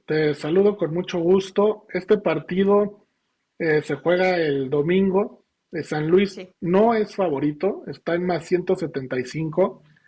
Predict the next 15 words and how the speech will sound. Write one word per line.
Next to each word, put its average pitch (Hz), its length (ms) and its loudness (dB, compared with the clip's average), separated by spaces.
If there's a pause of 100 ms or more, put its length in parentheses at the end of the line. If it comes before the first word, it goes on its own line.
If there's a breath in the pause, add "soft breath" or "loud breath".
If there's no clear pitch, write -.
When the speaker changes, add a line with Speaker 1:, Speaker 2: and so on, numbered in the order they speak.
(260 soft breath)
Speaker 1:
el 143 180 2
empate 170 440 2
en 185 80 4
más 165 160 0
doscientos 165 460 0
treinta 143 300 -2
y 127 80 -2
tres 180 380 0 (140)
y 147 80 -2
Guadalajara 143 680 0
favorito 165 680 0 (460)
en 143 140 -4
más 143 160 0
ciento 175 340 2
sesenta. 160 640 -2